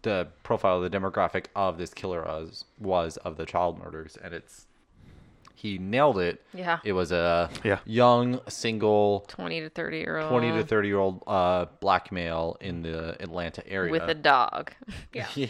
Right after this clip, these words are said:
Speaker 3: Yeah, yeah, he did, th-, th-
Speaker 1: Yeah.
Speaker 3: quite a few times. He's
Speaker 4: Down
Speaker 2: Yeah.
Speaker 4: to the fucking dog.
Speaker 2: I know.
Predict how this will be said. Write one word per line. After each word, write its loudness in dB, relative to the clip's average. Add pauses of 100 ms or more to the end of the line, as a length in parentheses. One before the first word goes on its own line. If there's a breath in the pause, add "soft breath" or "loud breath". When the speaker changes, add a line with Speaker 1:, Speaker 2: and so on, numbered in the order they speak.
(280)
Speaker 3:
Yeah, 4
yeah, 10
he 8
did, 4
th-, -6
th- -10
Speaker 1:
Yeah. 10
Speaker 3:
quite 10
a 6
few 2
times. 4
He's 0
Speaker 4:
Down 8
Speaker 2:
Yeah. 4
Speaker 4:
to -4
the -2 (140)
fucking 0
dog. -6
Speaker 2:
I 2
know. 2